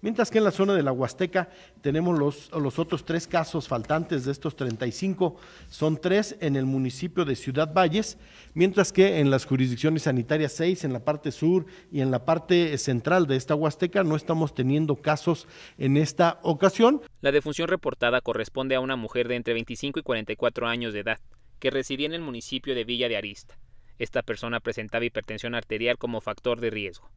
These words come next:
Speaker 2: Por otra parte, se informó que el número de hospitalizados es de ochenta y seis, cuarenta y cuatro en condición estable, veintiocho graves y catorce personas intubadas, de las cuales cuarenta y ocho son positivas a covid diecinueve,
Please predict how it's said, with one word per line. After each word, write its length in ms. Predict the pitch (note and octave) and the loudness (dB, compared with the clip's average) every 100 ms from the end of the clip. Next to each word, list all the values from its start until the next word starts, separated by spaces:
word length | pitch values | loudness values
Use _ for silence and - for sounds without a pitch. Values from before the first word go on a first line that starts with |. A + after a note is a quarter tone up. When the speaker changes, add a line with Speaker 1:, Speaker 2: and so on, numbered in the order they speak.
| - - - - - | -20 -20 -20 -20 -14
Speaker 2:
Por 120 | - A#2 | -2 0
otra 220 | A2 G#2 | 0 -2
parte, 380 | A2+ G#2+ - - - - | 0 -2 -4 -20 -20 -10
se 140 | - | -4
informó 300 | C#3 C#3+ D#3 | -2 0 0
que 100 | F3+ | -2
el 60 | E3+ | -4
número 200 | E3+ F3 | -2 -2
de 60 | |
hospitalizados 720 | C3+ B2 - G#2+ G#2 A#2+ B2+ - | -2 -4 -6 -6 -4 -2 -2 -4
es 120 | C3 | -4
de 60 | B2+ | -4
ochenta 320 | B2 A2 G#2 | -4 -6 -8
y 40 | G#2+ | -10
seis, 360 | B2 A#2 - - - | -8 -10 -12 -20 -12
cuarenta 320 | - A#2 A2+ | -4 -4 -2
y 40 | A2+ | -4
cuatro 260 | - A#2+ | -2 -4
en 60 | B2 | -4
condición 380 | A2+ G#2+ - A#2 | -8 -10 -10 -10
estable, 440 | A2 - A#2+ B2 | -10 -4 -4 -4
veintiocho 460 | A#2+ B2 C#3+ D#3+ E3+ | -6 -8 -8 -8 -6
graves 320 | C#3+ C#3 C#3+ | -4 -4 -4
y 40 | - | -8
catorce 400 | A2+ B2 A#2+ B2+ | -8 -8 -8 -10
personas 420 | - A#2+ A#2 A2+ | -10 -10 -10 -10
intubadas, 600 | G#2+ G#2 A#2 G#2+ - - - - | -12 -4 -2 -2 -6 -20 -20 -8
de 120 | C3 | 0
las 160 | C3+ C3+ | 0 2
cuales 280 | - E3+ - | 0 0 0
cuarenta 320 | C#3 A#2 A2 | 0 0 -2
y 100 | A#2 | -2
ocho 140 | B2+ | -4
son 180 | C3 C3 | -6 -8
positivas 500 | C3+ B2 A2+ A#2+ A#2+ | -6 -8 -6 -6 -6
a 80 | A2 | -6
covid 260 | G#2 A2 A#2+ | -8 -6 -6
diecinueve, 560 | A2+ G#2+ A2+ A2+ G2+ | -6 -8 -6 -6 -8